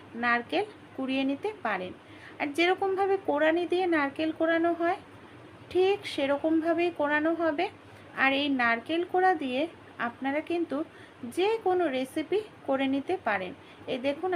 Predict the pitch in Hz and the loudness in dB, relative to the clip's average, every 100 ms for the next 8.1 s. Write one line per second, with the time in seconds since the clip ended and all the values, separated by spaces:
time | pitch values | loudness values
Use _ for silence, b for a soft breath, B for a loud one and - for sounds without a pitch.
0 | 294 262 262 - 269 285 247 247 - 302 | 0 -2 -4 -4 -4 -4 -2 -4 -4 -6
1 | 302 - 403 - - - - - - - | -6 -4 -6 -8 -20 -20 -20 -20 -20 -20
2 | - - - 285 311 359 381 392 - 254 | -20 -20 -6 -2 0 0 0 -2 -4 -6
3 | 262 277 330 311 320 302 415 - B B | -2 0 0 0 -2 0 -2 -6 B B
4 | - - 311 302 302 277 349 - - 233 | -6 -4 0 0 2 0 -2 -6 -14 -4
5 | 240 226 240 269 262 294 294 247 254 285 | -2 -2 -4 -4 -2 -2 0 0 0 0
6 | 320 320 311 - 370 - B B B 262 | 0 -2 -4 -6 -6 -6 B B B 0
7 | 269 269 269 277 254 269 247 247 247 262 | 2 2 2 -2 0 0 0 -2 -4 -2
8 | 269 | -2